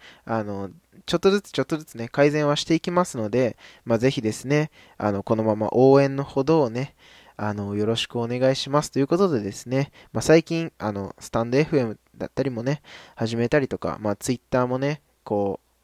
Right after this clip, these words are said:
まあ、どんな文章を書いたらいいんだろうって思いながらですけれども、まあ、ちょっとずつね、あの、Twitterの更新もですね、あの、していますので、まあ、Twitterの方の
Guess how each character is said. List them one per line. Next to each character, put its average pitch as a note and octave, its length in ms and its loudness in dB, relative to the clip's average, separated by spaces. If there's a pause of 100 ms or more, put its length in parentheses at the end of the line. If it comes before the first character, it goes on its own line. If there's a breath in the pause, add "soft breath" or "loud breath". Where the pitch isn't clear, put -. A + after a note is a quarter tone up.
(280)
ま A2+ 60 -2
あ、 - 20 -2
ど B2+ 140 2
ん - 20 -2
な C#3 100 4
文 A2 200 0
章 F#2+ 160 -4
を - 100 -10
書 - 80 0
い A#2 60 0
た G2+ 120 0
ら G2 60 0
い G#2 60 -2
い - 20 -8
ん B2+ 100 -10
だ G2 120 2
ろ E2 80 -2
う A#1 60 -6
っ - 40 -10
て - 380 -8
思 C#3+ 200 2
い E3+ 60 6
な F3 140 4
が E3 80 8
ら E3 160 0
で - 180 -6
す - 100 -10
け A3+ 140 6
れ G3+ 100 6
ど C3 120 0
も、 - 160 -10 (340 loud breath)
ま A#2+ 140 0
あ、 - 20 -6
ち - 140 -6
ょ - 20 0
っ - 20 -2
と - 120 2
ず E3 100 4
つ C#3 140 -12
ね、 C#3+ 260 -4
あ A2+ 140 -4
の、 A2 180 -4
Twitter A#2 320 -6
の A2+ 120 -6
更 D#3 220 4
新 E3 280 -4
も F3+ 100 2
で E3 120 2
す - 120 -12
ね、 G#2+ 220 -4 (280 loud breath)
あ G2 140 -4
の、 F#2+ 120 -6
し - 100 -6
て C#3 200 -2
い B2+ 120 -8
ま E3 160 0
す - 100 -12
の A#2 140 -2
で、 B2+ 340 2 (380 soft breath)
ま A2 260 -2
あ、 - 60 -20
Twitter C3 340 -2
の C3+ 80 0
方 G3 160 4
の D#3 100 -2